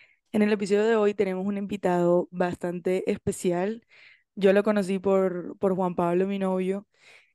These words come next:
eh, y todo, y todo comenzó <laughs> básicamente cuando veníamos al concierto de Harry en noviembre del año pasado,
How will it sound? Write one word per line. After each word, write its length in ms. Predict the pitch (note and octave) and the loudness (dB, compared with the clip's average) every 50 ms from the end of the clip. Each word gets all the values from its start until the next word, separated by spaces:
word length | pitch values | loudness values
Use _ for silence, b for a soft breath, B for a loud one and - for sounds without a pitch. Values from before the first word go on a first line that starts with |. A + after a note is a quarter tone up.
| b _ - | b _ 2
eh, 560 | G3+ F#3+ F#3 F#3 F#3 F#3 F#3 F#3 F#3 F#3 - - | 4 6 6 8 6 6 6 4 2 0 0 -2
y 120 | A3 G3+ | -4 0
todo, 340 | - G#3+ G3 G3 G3+ G#3 - | 2 2 2 4 2 0 0
y 120 | - G#3+ F3+ | -4 -4 -2
todo 200 | G3+ F#3+ G3 F#3+ | 0 0 0 0
comenzó 600 | G#3+ A3 A3+ A3 G#3+ - - G3+ F#3+ G#3+ A3 - | -2 -2 -2 -4 -4 -6 -6 -6 -6 -6 -8 -12
<laughs> 400 | - - - - _ _ _ _ | -18 -20 -20 -20 _ _ _ _
básicamente 600 | _ G3 F#3 F3+ G#3 F#3+ G#3+ G3 F#3+ F#3 F#3+ G#3+ G#3 | _ -2 0 0 0 2 4 4 4 2 2 0 0
cuando 600 | G#3+ G3 G3 F#3+ F#3 F#3 F3+ F3+ F3 F3 F3 - - - | 2 0 0 0 0 2 2 2 2 0 0 -2 -6 -6
veníamos 480 | F3+ F#3 F3+ F3+ F3 F3 F3 F#3+ G3 | -4 -4 -2 -2 -4 -4 -4 -4 -4
al 100 | G3+ G3 | -4 -4
concierto 440 | F#3+ F#3+ F3+ E3 F3+ F3 F3 E3+ F#3 | -4 -4 -2 -2 -2 -2 0 0 0
de 80 | F#3 F#3 | 0 0
Harry 520 | F3 F3 F3 - F3+ F3 F3 F3 F3 - - _ | 0 -2 -2 -2 0 0 0 -2 -4 -8 -10 _
en 160 | F#3+ F3+ F3+ | -10 -8 -6
noviembre 460 | E3+ E3 E3 E3+ F3 F3 F3+ F3+ F3+ | -4 -2 0 2 0 0 2 0 0
del 80 | F3 F3 | 0 -2
año 180 | E3+ E3+ F3+ | -4 -6 -6
pasado, 480 | F3 F#3 E3 F3+ E3 D#3+ E3+ F3 F3+ | -6 -4 -2 -2 -2 -2 -2 -6 -8